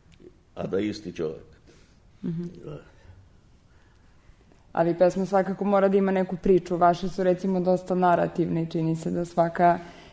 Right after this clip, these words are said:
Speaker 2: ima nešto što bi podsjećalo na prozu, recimo.
Speaker 1: Ima jedan čovek u sali ovde, ozbiljan, veoma dobar pisac, koji mi to uvek ukazuje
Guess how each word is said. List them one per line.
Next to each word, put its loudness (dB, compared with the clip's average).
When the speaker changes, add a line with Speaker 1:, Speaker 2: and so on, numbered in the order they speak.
Speaker 2:
ima 4
nešto 2
što -6
bi -2
podsjećalo 2
na 2
prozu, -2
recimo. -8
Speaker 1:
Ima -14
jedan -16
čovek -12
u -16
sali -16
ovde, -18
ozbiljan, -14
veoma -10
dobar -14
pisac, -16
koji -6
mi -12
to -8
uvek -4
ukazuje -8